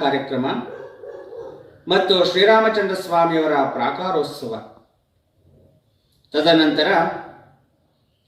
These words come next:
ಎಲ್ಲ ಭಕ್ತಾದಿಗಳ ಸಹಕಾರದಿಂದ ಬಂದಂತಹ ಭಕ್ತಾದಿಗಳೆಲ್ಲರಿಗೂ ಸಹ ಅನ್ನ ಸಂತರ್ಪಣೆ ಕಾರ್ಯಕ್ರಮವೂ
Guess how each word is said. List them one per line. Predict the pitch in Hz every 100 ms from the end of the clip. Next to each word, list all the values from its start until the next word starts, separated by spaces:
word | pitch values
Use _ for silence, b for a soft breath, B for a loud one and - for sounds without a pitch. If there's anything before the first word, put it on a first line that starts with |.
| _ _ _
ಎಲ್ಲ | 170 190 175 165 156
ಭಕ್ತಾದಿಗಳ | - 180 175 165 156 151 156
ಸಹಕಾರದಿಂದ | 160 165 156 151 143 151 190 165 - - - - _ _ _ _ _ _ _
ಬಂದಂತಹ | - - 214 202 185 170 170 165
ಭಕ್ತಾದಿಗಳೆಲ್ಲರಿಗೂ | 156 - 196 196 190 170 160 151 202 202 185 165 160
ಸಹ | 143 147 131 127 - - - _ _ _ _ _ _ 120
ಅನ್ನ | 170 196 180
ಸಂತರ್ಪಣೆ | 165 160 135 147 147 131
ಕಾರ್ಯಕ್ರಮವೂ | 135 170 - 170 180